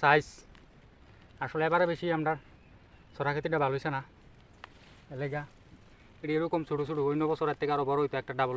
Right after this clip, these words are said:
হইতো, দুইটা। তো কি তার কমু দুঃখের কথা।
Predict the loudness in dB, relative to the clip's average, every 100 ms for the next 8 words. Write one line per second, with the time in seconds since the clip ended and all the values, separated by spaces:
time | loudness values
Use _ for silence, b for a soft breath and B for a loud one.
0 | -4 -4 -8 -8 -10 -14 -20 -20 -20 -20
1 | -20 -20 -20 -20 -20 -16 4 6 8 6
2 | 0 -2 -2 -2 -4 -4